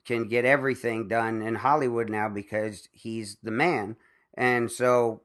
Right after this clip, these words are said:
they're telling me to basically drop Brian, who I'd been working with for a few months on a project, and it was my project versus anybody else's or anything like that. And,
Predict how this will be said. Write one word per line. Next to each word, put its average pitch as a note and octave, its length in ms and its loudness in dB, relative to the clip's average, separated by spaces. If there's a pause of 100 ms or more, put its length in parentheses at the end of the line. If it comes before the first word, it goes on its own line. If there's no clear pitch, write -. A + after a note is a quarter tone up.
they're B2+ 180 0
telling C#3+ 320 2
me B2 100 0
to A2 200 -4 (100)
basically D3+ 460 0
drop D#3 480 4 (160)
Brian, C#3 560 4 (400)
who D3+ 160 2
I'd C3 120 2
been B2+ 160 0
working C3 460 2
with A#2 240 0
for G#2+ 380 -8 (120)
a - 40 -20
few D#3 240 -2
months A#2+ 340 0
on G#2 240 -4
a G2+ 40 -8
project, G2+ 580 -8 (580)
and A#2+ 440 0 (600)
it B2 120 0
was A#2+ 180 -4
my B2+ 380 2
project A2 640 -2
versus G#2 540 -10 (320)
anybody G#2+ 500 -4
else's A#2 400 -4
or A#2 80 -2
anything A2 300 -4
like G#2 240 -6
that. A2 280 -2
And, A2+ 280 -6